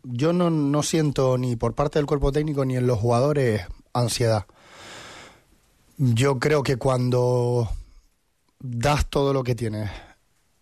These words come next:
eh, te sientes orgulloso del trabajo bien hecho y obviamente sabes que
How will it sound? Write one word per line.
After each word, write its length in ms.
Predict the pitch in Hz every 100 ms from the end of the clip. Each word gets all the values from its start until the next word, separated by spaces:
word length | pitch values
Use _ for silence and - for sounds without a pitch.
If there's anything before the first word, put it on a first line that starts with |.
| _
eh, 640 | 120 113 110 107 107 104 104 101 _ _ _ _ _ _ _ _ _ _ _ _ _ -
te 120 | 120
sientes 340 | 117 131 123 127
orgulloso 600 | 131 127 127 117 - 110
del 160 | 113
trabajo 420 | 113 117 117 - 117
bien 180 | 120
hecho 360 | 139 147 170 180 - - - - - - - - - _ _ -
y 760 | 131 120 117 113 110 110 110
obviamente 580 | - 127 131 131 139 135
sabes 380 | - 143 143 110
que 540 | - 117 113 104 104